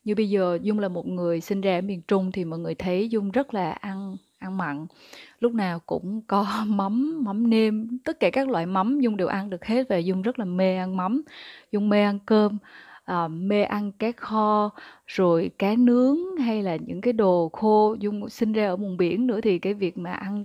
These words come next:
cá và hải sản là cái việc rất là, là thường ngày và mình rất là yêu thích nữa.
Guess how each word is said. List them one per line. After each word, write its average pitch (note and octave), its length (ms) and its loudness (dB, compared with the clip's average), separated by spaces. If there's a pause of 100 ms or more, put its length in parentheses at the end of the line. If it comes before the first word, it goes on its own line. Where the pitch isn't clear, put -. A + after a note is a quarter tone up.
cá G3+ 300 -2
và B3 140 -2
hải E3+ 220 -6
sản F3 360 -4
là G#3 120 -2
cái G3+ 160 -4
việc G3+ 240 -2
rất C4 220 6
là, G3+ 220 -2 (640)
là F3+ 160 -2
thường G3 300 2
ngày F3+ 240 0
và F3 100 -2
mình E3+ 260 -4
rất B3 200 0
là G#3+ 100 2
yêu G#3 140 2
thích D4+ 220 -2
nữa. A#3 300 0